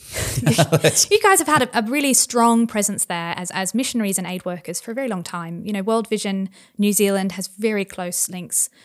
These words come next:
Speaker 1: to World Vision in East Africa, um, and lots of projects there ha-, have come through the generosity of, of Kiwis, and that's known. That,
Speaker 2: Mm.
Speaker 1: that's an, a, an appreciated context. Um, and I think that the,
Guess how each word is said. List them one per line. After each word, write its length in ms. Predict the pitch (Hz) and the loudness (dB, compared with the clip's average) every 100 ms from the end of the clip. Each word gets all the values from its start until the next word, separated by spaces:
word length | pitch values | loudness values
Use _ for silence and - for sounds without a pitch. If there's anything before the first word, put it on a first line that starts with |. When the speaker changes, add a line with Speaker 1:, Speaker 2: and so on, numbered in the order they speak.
| _ - | _ -2
Speaker 1:
to 400 | 208 185 185 185 | 0 0 -2 -2
World 280 | 190 185 190 | -2 -2 -4
Vision 440 | 180 175 175 175 | -6 -6 -8 -8
in 300 | - 185 180 - | -8 -8 -8 -6
East 200 | 185 285 | -4 -4
Africa, 520 | 285 - 233 214 196 - - _ - | -4 -6 -4 -4 -6 -14 -20 _ -4
um, 400 | 185 175 175 180 | -2 -2 -6 -4
and 200 | 208 214 | 0 4
lots 240 | 233 - 202 | 4 2 -2
of 80 | |
projects 340 | - 190 - - | -4 -6 -4 -6
there 340 | 170 160 170 - _ _ _ - | -6 -8 -12 -16 _ _ _ -20
ha-, 180 | 202 - - | -16 -16 -8
have 200 | 202 - | -8 -8
come 380 | - 214 208 | -6 -2 -2
through 180 | 196 190 | -4 -6
the 60 | 180 | -6
generosity 720 | 175 170 170 - 175 175 - | -8 -8 -10 -10 -10 -12 -12
of, 220 | 180 180 185 | -12 -12 -12
of 160 | 185 | -12
Kiwis, 480 | - 170 170 165 - - - | -10 -10 -10 -8 -8 -6 -4
and 100 | 277 | -2
that's 220 | 349 - | -2 -2
known. 460 | 180 165 160 175 - | -4 -8 -12 -12 -8
That, 180 | 233 214 | -6 -4
Speaker 2:
Mm. 40 | - | -4
Speaker 1:
that's 220 | 233 - | -2 -4
an, 80 | 196 | -4
a, 160 | 190 - | -10 -8
an 100 | 196 | -8
appreciated 920 | 190 - 190 - 175 165 - 170 180 - - _ | -8 -8 -8 -8 -8 -10 -12 -14 -10 -12 -12 _
context. 640 | - 185 - - - - - - - _ 185 | -10 -8 -8 -12 -12 -14 -14 -20 -20 _ -8
Um, 400 | 175 170 180 - - _ _ _ _ _ _ _ - | -8 -8 -12 -18 -20 _ _ _ _ _ _ _ 2
and 80 | 262 | 2
I 80 | 254 | 2
think 200 | 339 311 | 0 0
that 200 | 311 | -2
the, 100 | - | -2